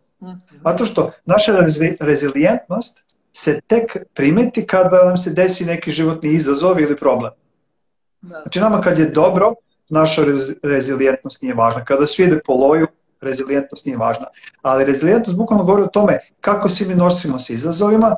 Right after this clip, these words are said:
Speaker 2: da li nas oni slome ili se mi, nekad brže, nekad sporije, vraćamo na staro, iako nam se desila neka nevolja u životu. Tako da za preduzetnike to je jako važno, e,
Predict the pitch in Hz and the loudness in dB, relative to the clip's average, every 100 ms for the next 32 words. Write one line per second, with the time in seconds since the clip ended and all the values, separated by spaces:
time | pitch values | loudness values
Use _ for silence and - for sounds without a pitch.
0 | - _ 135 170 175 160 151 175 156 156 | -4 _ 0 2 2 2 0 0 0 2
1 | - 131 117 117 175 254 - _ _ _ | 0 0 -2 0 0 -2 -6 _ _ _
2 | _ _ _ _ 175 226 196 - 175 165 | _ _ _ _ 0 4 4 2 0 0
3 | 202 190 180 - _ _ _ _ _ _ | 2 0 -2 -10 _ _ _ _ _ _
4 | _ _ 139 135 120 147 160 147 143 139 | _ _ -6 -4 -2 -2 0 2 2 -2
5 | 120 - 147 185 220 - - _ - 135 | -4 -4 0 4 4 2 -2 _ -12 -2
6 | 170 190 185 165 139 139 135 - 151 123 | 2 2 2 -2 -2 -2 -4 -2 0 2
7 | 151 208 208 - _ 165 170 165 147 147 | 2 0 -2 -10 _ 0 2 0 -2 -2
8 | 147 147 147 143 123 - _ 151 147 143 | -2 -2 -2 -2 -4 -8 _ -4 -2 -2
9 | 127 127 117 110 113 107 - - - - | 0 0 -2 -4 -4 -6 -6 -16 -20 -20
10 | _ 170 180 196 175 165 165 156 196 226 | _ 0 2 2 2 0 -2 0 2 0
11 | 220 202 202 214 208 180 143 208 202 160 | -2 0 2 2 2 0 2 0 -2 -6
12 | - _ _ | -8 _ _